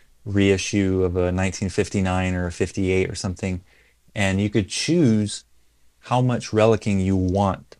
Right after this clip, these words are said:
on this guitar. You can do it ultralight, where there's just, like, a little bit of scratches, you know, nothing major. You could do light age, where the nitro is cracking,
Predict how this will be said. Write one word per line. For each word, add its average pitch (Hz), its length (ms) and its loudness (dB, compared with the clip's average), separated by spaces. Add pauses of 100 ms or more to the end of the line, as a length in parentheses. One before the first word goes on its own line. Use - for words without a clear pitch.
(120)
on 98 160 0
this 87 140 -4
guitar. 87 360 -2
You 90 120 -2
can 92 160 0
do 95 180 2
it 90 220 0
ultralight, 110 640 2
where 95 200 0
there's 95 300 0
just, 87 180 -4
like, 90 140 0
a 90 80 0
little 113 320 4
bit 110 160 2
of 98 40 0
scratches, 98 560 0
you 98 80 -2
know, 92 220 -2
nothing 92 460 -2
major. 95 480 -2 (580)
You 104 140 -2
could 101 80 4
do 95 180 4
light 98 240 6
age, 107 340 2
where 101 140 0
the 90 100 -4
nitro 95 460 -2
is 87 140 -2
cracking, 117 600 0